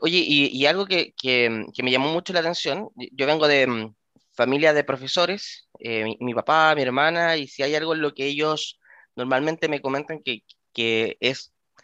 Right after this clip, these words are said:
lo que le quita gran parte del tiempo posterior, de hecho, a, al horario de, de clases,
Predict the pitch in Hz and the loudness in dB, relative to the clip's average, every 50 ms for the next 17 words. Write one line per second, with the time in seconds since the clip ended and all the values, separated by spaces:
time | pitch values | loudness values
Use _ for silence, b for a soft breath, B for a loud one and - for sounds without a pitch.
0 | B B B B B B B - 117 123 123 - 131 127 131 120 135 143 147 151 | B B B B B B B -4 -2 -2 0 0 0 0 0 0 0 -2 0 2
1 | 147 147 160 156 - 156 156 - - 165 151 139 131 - _ 139 143 185 185 - | 2 2 2 2 0 -2 -2 0 2 2 2 2 0 -6 _ -4 -4 -4 -4 -2
2 | 233 247 247 - _ _ _ - 156 151 - - - 135 143 180 202 185 190 202 | -4 -4 -4 -4 _ _ _ -2 -2 -2 0 -2 -4 -2 0 0 0 0 0 -2
3 | 202 - - 170 156 151 143 143 143 139 131 - 117 127 127 127 139 143 151 151 | -2 -2 -2 0 2 2 4 4 4 4 2 2 2 0 2 2 2 2 0 -2
4 | 143 135 127 120 117 110 101 113 117 113 _ 135 156 185 - - 277 - - - | -2 -2 -2 -2 -4 -4 -6 -8 -10 -8 _ -4 -2 -2 -4 -8 -12 -12 -14 -18
5 | - _ | -20 _